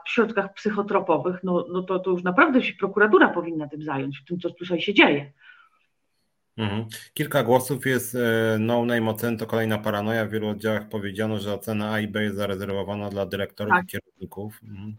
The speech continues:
Speaker 2: Czyli jest arbitralność tutaj. Eryk Sinobrody wskazuje na rozpiętość puli dyrektora od jeden i pół procenta do nawet dwunastu między oddziałami.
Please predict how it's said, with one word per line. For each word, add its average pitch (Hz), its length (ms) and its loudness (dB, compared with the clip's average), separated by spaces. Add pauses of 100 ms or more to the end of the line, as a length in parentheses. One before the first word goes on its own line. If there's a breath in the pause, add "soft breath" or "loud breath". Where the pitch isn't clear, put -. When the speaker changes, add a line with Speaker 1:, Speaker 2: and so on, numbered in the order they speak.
Speaker 2:
Czyli 107 140 -10
jest 104 180 -10
arbitralność 92 600 -4
tutaj. 117 240 0 (480 loud breath)
Eryk 127 220 4
Sinobrody 113 500 2
wskazuje 110 380 -2
na 107 100 0
rozpiętość 110 520 -4
puli 110 280 -6
dyrektora 110 640 0
od 101 160 -4
jeden 110 340 0
i 107 60 -2
pół 107 180 -8
procenta 107 460 -8
do 104 140 -8
nawet 104 340 -4
dwunastu 104 600 -4
między 98 300 -12
oddziałami. 95 720 -2